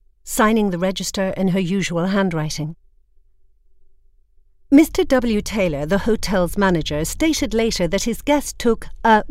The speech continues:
good room on the first floor, fitted with hot and cold water.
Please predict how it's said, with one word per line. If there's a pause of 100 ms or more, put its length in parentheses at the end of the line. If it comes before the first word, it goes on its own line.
(120)
good
room
on
the
first
floor, (240)
fitted
with (140)
hot
and
cold
water.